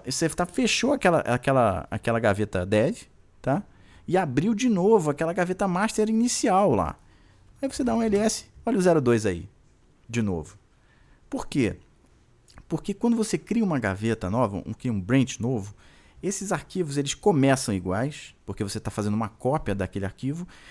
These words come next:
e depois que você começa a mexer, eles ficam diferentes. E essa é a beleza do Git, porque você pode mexer lá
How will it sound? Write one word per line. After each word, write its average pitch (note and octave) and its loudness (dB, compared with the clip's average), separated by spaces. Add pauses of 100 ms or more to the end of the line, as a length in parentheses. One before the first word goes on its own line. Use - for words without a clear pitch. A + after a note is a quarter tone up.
(120)
e C4 -8
depois D4+ -2
que - -4
você D#4 -2
começa F3 -4
a - 0
mexer, C3+ 0
eles A#3 -4
ficam D#4 -6
diferentes. C4 -2 (440)
E F3 -6
essa C4 0
é - 4
a A#3+ 2
beleza G#3+ 0
do C3 -4
Git, G#2+ -6
porque C#3 -4 (280)
você F3+ -2
pode C#4+ 0
mexer G3 2
lá C3 0